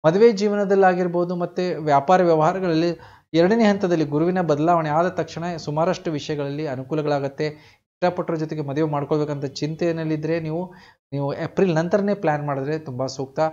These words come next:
ಅದಕ್ಕಿಂತ ಮುಂಚೆ ಮಾಡಿದ್ರೆ ನೀವು ಮಾಡುವಂಥ ಪ್ರಯತ್ನದಲ್ಲಿ ಅಷ್ಟೊಂದು ಸಕ್ಸಸ್ ಬರೋದಿಲ್ಲ. ಹೊಸ ವ್ಯಾಪಾರ ವ್ಯವಹಾರಗಳು, ಹೊಸ ಇನ್ವೆಸ್ಟ್ಮೆಂಟು ಒಂದಲ್ಲ ಎರಡು ಸರಿ ಯೋಚನೆ ಮಾಡಿ ಇನ್ವೆಸ್ಟ್ ಮಾಡೋದು ಸೂಕ್ತ. ಇನ್ವೆಸ್ಟ್ ಮಾಡಬೇಕಾದಂಥ ಪರಿಸ್ಥಿತಿ ಬಂದ್ರೆ ನಿಮ್ಮ ಜಾ-, ವೈಯಕ್ತಿಕ ಜಾತಕ ಪರಿಶೀಲನೆ ಮಾಡ್ಕೊಂಡು ಅದರ ಮೇಲೆ ನೀವು ಯೋಚನೆ ಮಾಡಿ ಅದನ್ನ ಇನ್ವೆಸ್ಟ್ ಮಾಡಿದ್ರೆ ನಿಮ್ಗೆ ಎಲ್ಲೋ ಒಂದು ರೀತಿಯಲ್ಲಿ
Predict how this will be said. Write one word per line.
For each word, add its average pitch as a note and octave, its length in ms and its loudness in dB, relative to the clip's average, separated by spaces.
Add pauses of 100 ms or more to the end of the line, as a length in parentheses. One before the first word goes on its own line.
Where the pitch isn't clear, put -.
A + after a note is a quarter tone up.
(200)
ಅದಕ್ಕಿಂತ F3 400 -4
ಮುಂಚೆ F3+ 360 2
ಮಾಡಿದ್ರೆ F#3 320 0
ನೀವು F3 120 -4
ಮಾಡುವಂಥ D3+ 320 -2
ಪ್ರಯತ್ನದಲ್ಲಿ D3 460 -4
ಅಷ್ಟೊಂದು C#3+ 280 -10
ಸಕ್ಸಸ್ D#3+ 440 -10
ಬರೋದಿಲ್ಲ. C#3+ 380 -2 (400)
ಹೊಸ D#3+ 180 -2
ವ್ಯಾಪಾರ E3+ 500 4
ವ್ಯವಹಾರಗಳು, D3 580 0
ಹೊಸ C3 220 -4
ಇನ್ವೆಸ್ಟ್ಮೆಂಟು D3 760 -6
ಒಂದಲ್ಲ D3 300 -2
ಎರಡು D3 220 0
ಸರಿ D3 180 -2
ಯೋಚನೆ D#3+ 320 -2
ಮಾಡಿ D#3 280 -4
ಇನ್ವೆಸ್ಟ್ C3+ 320 -8
ಮಾಡೋದು C3 200 -6
ಸೂಕ್ತ. C#3 300 -12 (580)
ಇನ್ವೆಸ್ಟ್ D#3+ 340 0
ಮಾಡಬೇಕಾದಂಥ F3 640 2
ಪರಿಸ್ಥಿತಿ D#3+ 440 -6
ಬಂದ್ರೆ D#3 420 -6 (440)
ನಿಮ್ಮ E3+ 240 0
ಜಾ-, D3+ 260 6
ವೈಯಕ್ತಿಕ E3+ 320 2
ಜಾತಕ D#3 340 2
ಪರಿಶೀಲನೆ D#3 500 -4
ಮಾಡ್ಕೊಂಡು D3+ 500 -6
ಅದರ C#3+ 240 -2
ಮೇಲೆ C#3+ 240 -6
ನೀವು C3+ 240 -4
ಯೋಚನೆ E3 300 0
ಮಾಡಿ D#3+ 340 0
ಅದನ್ನ D3+ 240 -6
ಇನ್ವೆಸ್ಟ್ D#3 360 -6
ಮಾಡಿದ್ರೆ D3 240 -6
ನಿಮ್ಗೆ D3+ 240 -6
ಎಲ್ಲೋ C#3 180 -2
ಒಂದು C#3 160 -4
ರೀತಿಯಲ್ಲಿ C#3 420 -8